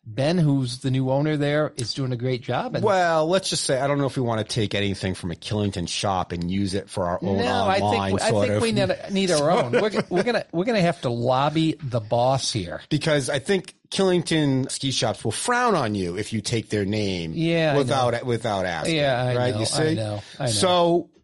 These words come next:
Speaker 2: so yeah, I mean, Base Camp merch. Is it hats? Is it t-shirts? I will be, I will admit, I have a New England Ski Journal hat and I never wear it.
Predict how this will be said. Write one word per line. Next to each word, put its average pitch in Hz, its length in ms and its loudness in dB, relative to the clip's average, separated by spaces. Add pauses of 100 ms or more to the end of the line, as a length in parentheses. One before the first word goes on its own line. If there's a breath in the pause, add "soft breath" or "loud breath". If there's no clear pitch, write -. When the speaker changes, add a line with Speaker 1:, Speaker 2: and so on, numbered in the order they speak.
(880)
Speaker 2:
so 233 260 2
yeah, 208 400 2
I 139 60 0
mean, 131 300 4
Base - 360 0
Camp 185 380 2 (480)
merch. 131 760 2
Is 104 180 0
it 90 120 -2
hats? 160 400 0
Is 110 140 0
it 101 140 -2
t-shirts? 143 360 0
I 143 100 2
will 190 160 6
be, 214 340 2 (760 loud breath)
I 135 80 0
will 220 180 6
admit, 175 240 4
I 110 120 2
have 143 120 2
a 143 40 2
New 143 160 4
England 127 220 2
Ski 127 220 -2
Journal 117 540 0
hat 120 420 -4 (260)
and 117 100 0
I 110 60 0
never 101 200 0
wear 73 220 -10
it. - 60 -20